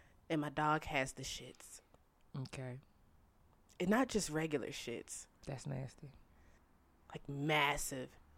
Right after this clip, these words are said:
Speaker 1: copious amounts.
Speaker 2: I can't. We, we gonna move right past that.
Speaker 1: <laughs> But here's the thing. So I cut her some slack.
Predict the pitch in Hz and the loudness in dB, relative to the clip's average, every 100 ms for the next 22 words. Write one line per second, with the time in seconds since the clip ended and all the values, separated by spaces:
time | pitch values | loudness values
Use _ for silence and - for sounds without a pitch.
0 | - - - - 160 - 151 123 117 - | -10 -4 -2 4 2 2 -2 -2 -2 -4
1 | 113 - - 165 185 208 175 156 131 - | -4 -4 2 6 6 6 2 2 2 -2
2 | 123 147 165 135 151 123 120 123 131 254 | -2 -2 0 0 2 2 2 4 8 8
3 | 143 131 - - - - - - - - | 10 10 12 10 10 4 -4 -6 -6 -10
4 | - 855 - - - - - - - - | -12 -16 -18 -20 -20 -20 -20 -20 -20 -20
5 | - - - 311 403 381 359 311 - 180 | -14 -10 4 8 10 10 10 6 4 4
6 | 170 208 196 - 330 294 277 240 226 - | 6 8 8 8 8 8 6 4 0 2
7 | 214 214 | 4 2